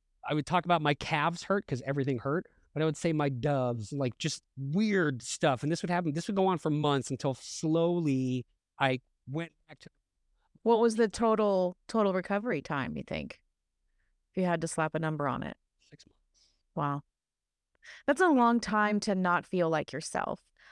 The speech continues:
Speaker 2: On top of going
Speaker 1: Wait.
Speaker 2: Yeah, on top of going ev-, through everything else, that's a long time to just sit there and be like, "Who, you know, who am I?"
Speaker 1: Well, that, exactly, because you literally don't know who you are. And you don't know how you're supposed to be thinking or what that thing is,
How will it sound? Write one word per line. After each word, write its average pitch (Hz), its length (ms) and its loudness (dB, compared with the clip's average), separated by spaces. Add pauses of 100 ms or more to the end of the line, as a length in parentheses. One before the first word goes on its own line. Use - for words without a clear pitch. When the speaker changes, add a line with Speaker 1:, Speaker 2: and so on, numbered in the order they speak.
(160)
Speaker 2:
On 202 200 4
top 196 280 2
of 202 140 2
going 196 340 2
Speaker 1:
Wait. 139 160 -12 (760)
Speaker 2:
Yeah, 202 260 4
on 202 80 0
top 233 220 2
of 233 80 -2
going 202 240 2
ev-, 196 180 0
through 208 140 0
everything 202 340 0
else, 147 520 -4 (300)
that's 247 120 -4
a 285 80 6
long 180 340 2
time 180 280 0
to - 80 -14
just 170 240 -4
sit 160 180 -2
there 160 180 0
and 147 120 -4
be 147 120 0
like, 139 260 0 (520)
"Who, 220 260 -2
you 247 120 0
know, 220 60 0
who 302 140 2 (100)
am 285 100 0
I?" 139 240 -2 (440)
Speaker 1:
Well, 208 220 0
that, 175 280 -4
exactly, 202 600 -2
because 151 320 -2
you 202 100 0
literally 220 300 4
don't 175 160 2
know 156 100 -2
who 151 60 -2
you 139 180 -2
are. 101 120 -12 (260)
And 180 120 0
you 190 60 0
don't 196 120 0
know 190 100 -2
how 190 180 -2
you're 185 140 -2
supposed 170 260 -4
to - 60 -14
be 151 80 -2
thinking 151 420 -6
or 143 160 -2
what 139 240 -6
that 143 300 -4
thing 170 380 0
is, 120 340 -2